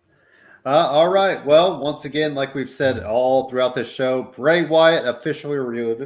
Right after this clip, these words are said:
released by W W E. Where he goes next, no one knows. But man, it, and it, Twitter's still rolling with it. So this is gonna be a story for the next couple days, I think, until we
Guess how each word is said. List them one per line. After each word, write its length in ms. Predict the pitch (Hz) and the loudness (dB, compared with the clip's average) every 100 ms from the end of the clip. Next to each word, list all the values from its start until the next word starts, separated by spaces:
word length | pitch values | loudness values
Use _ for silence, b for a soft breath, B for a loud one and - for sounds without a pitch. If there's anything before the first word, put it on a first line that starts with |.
| 135 | -10
released 560 | 120 120 123 151 151 - | -8 -6 -6 -6 -8 -8
by 160 | 110 | -8
W 440 | 101 117 117 120 113 | -6 -8 -6 -6 -4
W 400 | 113 120 113 135 | -6 -6 -8 -4
E. 440 | 208 202 180 175 _ _ _ _ _ _ _ _ _ 113 | -4 -4 -8 -14 _ _ _ _ _ _ _ _ _ _
Where 240 | 110 120 | -6 -4
he 120 | 127 | -4
goes 300 | 120 127 117 | -2 -4 -4
next, 340 | 135 151 - 104 | -4 -4 -8 -16
no 80 | |
one 220 | 95 110 104 | -12 -12 -10
knows. 840 | 95 90 85 87 - - - _ _ _ | -12 -14 -18 _ -20 -20 -20 _ _ _
But 300 | 104 101 104 | -8 -8 -8
man, 340 | 113 107 104 | -6 -6 -8
it, 320 | 113 131 117 _ _ _ _ _ _ _ _ - _ _ - | -6 -6 -6 _ _ _ _ _ _ _ _ -20 _ _ -12
and 120 | 120 | -8
it, 160 | 127 | -8
Twitter's 360 | - 151 135 127 | -4 -4 -4 -6
still 180 | - 135 | -4 -2
rolling 380 | 117 117 110 104 | -2 -4 -4 -8
with 200 | 98 110 | -10 -12
it. 140 | - | -14
So 420 | - 117 104 95 b b b | -12 -8 -8 -10 b b b
this 80 | 139 | -10
is 80 | 160 | -4
gonna 120 | 196 | -2
be 100 | 180 | 0
a 120 | 160 | 0
story 460 | - - 151 151 131 | 0 -4 0 0 0
for 140 | 139 | -4
the 80 | 120 | -6
next 260 | 127 123 - | -4 -6 -6
couple 260 | 123 120 | -8 -6
days, 280 | 104 107 98 | -8 -8 -6
I 100 | 101 | -10
think, 220 | 98 101 | -10 -14
until 260 | 101 - 117 | -14 -10 -8
we 320 | 107 104 101 | -6 -8 -12